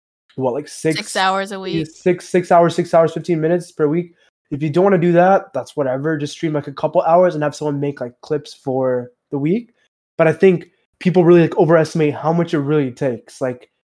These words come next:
Speaker 1: it's not that expensive and it isn't that hard. And I really, like,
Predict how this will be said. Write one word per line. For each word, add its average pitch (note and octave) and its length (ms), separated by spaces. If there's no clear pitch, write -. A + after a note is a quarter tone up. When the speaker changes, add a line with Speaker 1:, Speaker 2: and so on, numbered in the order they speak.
Speaker 1:
it's - 220
not F3+ 140
that G#3+ 100
expensive G3+ 480
and D#3+ 200
it D#3 120
isn't C#3 320
that B2+ 220
hard. E3+ 480
And D3+ 220
I D#3 60
really, D#3+ 460
like, - 240